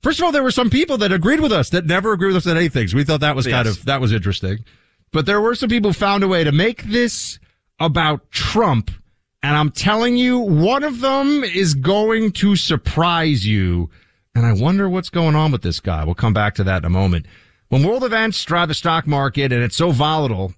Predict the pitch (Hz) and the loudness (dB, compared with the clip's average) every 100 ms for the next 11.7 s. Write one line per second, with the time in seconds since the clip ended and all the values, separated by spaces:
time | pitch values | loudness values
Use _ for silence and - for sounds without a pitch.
0 | _ - 117 120 170 190 - 196 - - | _ -2 0 0 2 0 0 -2 -2 0
1 | 175 175 170 117 156 156 151 151 151 139 | 0 2 2 0 0 -2 -2 0 0 0
2 | 123 - 147 139 110 107 92 87 87 - | -2 -2 0 0 0 0 0 -2 -4 -8
3 | _ _ - 123 131 190 226 202 196 170 | _ _ -2 2 2 2 0 -2 -4 -4
4 | 190 175 165 165 151 156 156 110 98 110 | -2 0 0 0 2 0 0 -2 -4 -4
5 | - 131 151 143 110 117 120 110 107 104 | -2 -2 0 0 2 0 0 0 0 0
6 | 104 - 113 92 80 - _ _ _ 101 | 0 -2 -2 -2 -6 -10 _ _ _ -2
7 | 110 135 - 170 156 160 139 156 131 120 | 0 0 -4 -2 0 0 0 0 0 0
8 | 135 - 120 120 117 123 104 104 139 147 | 0 0 -2 0 0 0 -2 -2 -2 0
9 | 151 151 - 131 135 127 107 82 107 165 | 0 -2 -4 -4 0 0 0 0 0 0
10 | 185 165 170 151 143 196 151 110 104 110 | 0 -2 0 0 0 0 0 0 2 0
11 | 113 - 117 104 127 87 | 0 -2 0 2 0 -2